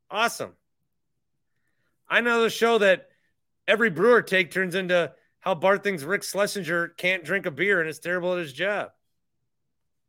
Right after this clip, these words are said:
Yeah. Tell your friends.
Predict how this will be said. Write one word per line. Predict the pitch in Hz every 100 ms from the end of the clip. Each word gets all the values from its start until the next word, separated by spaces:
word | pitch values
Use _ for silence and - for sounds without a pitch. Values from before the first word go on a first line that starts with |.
| _ _ _ _ _ _ _ _ _ _ _ _ _ _ _ _ _ _ _ _
Yeah. | 196 220 117 - _ _ _ _ _ _ _ _ _ _ _ _ _ _ _ _ _ _ _ _ _ _ _ _ _ _ _ _ _ _
Tell | - 208
your | 214
friends. | 196 185 98 -